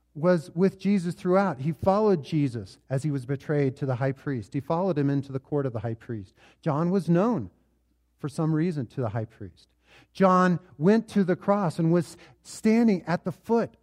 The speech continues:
of the cross as Jesus was dying. And Jesus said unto John,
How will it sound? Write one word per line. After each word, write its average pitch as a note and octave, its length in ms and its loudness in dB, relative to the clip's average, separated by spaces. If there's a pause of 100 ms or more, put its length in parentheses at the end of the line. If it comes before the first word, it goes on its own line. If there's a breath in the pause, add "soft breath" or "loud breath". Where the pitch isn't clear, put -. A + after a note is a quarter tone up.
of C3+ 120 -6
the E3 80 -4
cross F3+ 540 -4
as C#3+ 200 -2
Jesus E3 500 -4
was D#3 160 -2
dying. D3+ 440 -2 (1000)
And D3+ 100 0
Jesus F3+ 380 2
said A3 240 6
unto D#3 280 2
John, A#2 440 -6